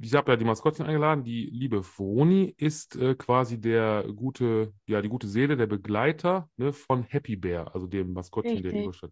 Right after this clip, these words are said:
Speaker 1: Dukes, genau. Und du hast
Speaker 2: Genau.
Speaker 1: ja auch, wie hast du anfangs gesagt, so der, äh, nicht der, wie hast du das genannt? Also irgendwas
Speaker 2: Der
Speaker 1: mit Föhn.
Speaker 2: Flohhüter.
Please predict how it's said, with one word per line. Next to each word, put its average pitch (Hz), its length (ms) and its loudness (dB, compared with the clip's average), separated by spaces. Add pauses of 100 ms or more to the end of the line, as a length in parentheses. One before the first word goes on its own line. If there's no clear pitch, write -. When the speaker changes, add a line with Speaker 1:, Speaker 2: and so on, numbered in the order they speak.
Speaker 1:
Dukes, 87 320 -12
genau. 85 300 -14 (380)
Und 117 260 -2
du 120 140 4
hast 135 160 4
Speaker 2:
Genau. 135 120 6
Speaker 1:
ja 117 60 6
auch, 120 120 0
wie 131 100 0
hast 139 160 -4
du 143 80 2
anfangs 135 280 -2
gesagt, 131 200 -4
so 123 100 -6
der, 113 220 2 (400)
äh, 104 120 -4
nicht 107 220 -6
der, 104 220 0
wie 101 260 -8
hast 131 140 -4
du 160 40 -2
das 156 80 -2
genannt? 156 400 0
Also 113 340 0
irgendwas 135 220 0
Speaker 2:
Der 240 100 0
Speaker 1:
mit - 40 -12
Föhn. 277 140 4
Speaker 2:
Flohhüter. 247 680 6